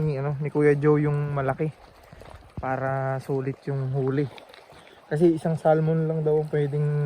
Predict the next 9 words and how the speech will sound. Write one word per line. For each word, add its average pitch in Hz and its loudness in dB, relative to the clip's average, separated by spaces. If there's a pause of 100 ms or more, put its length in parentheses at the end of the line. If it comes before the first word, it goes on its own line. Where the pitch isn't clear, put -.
(200)
ano, 147 -2
eh, 131 -6 (1080)
hulihin. 151 2 (2500)
Ayan. 123 -8 (2750)
Swerte 151 0
tayo, 175 6
na-experience 156 0
natin 147 0
to. 170 -6